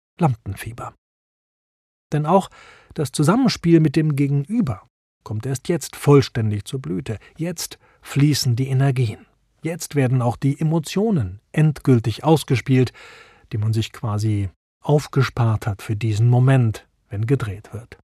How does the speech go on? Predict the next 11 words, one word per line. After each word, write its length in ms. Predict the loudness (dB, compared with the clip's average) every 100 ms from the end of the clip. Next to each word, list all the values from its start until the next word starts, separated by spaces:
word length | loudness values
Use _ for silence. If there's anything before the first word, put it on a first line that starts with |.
| _ _ _ _ _ _ _ _ _ 2
Vorher 340 | 4 6 4
wird 160 | 4 4
in 80 |
den 180 | 4 2
Proben 380 | 6 6 8 6
das 180 | 2 2
meiste 360 | -2 -2 -2
nur 440 | 0 4 4 4 0
angedeutet 760 | -2 2 4 2 0 -6 -10 -12
oder 240 | -14 -14 -18 _
vorbereitet, 960 | 2 4 4 2 -4 -12 -18 -20 -20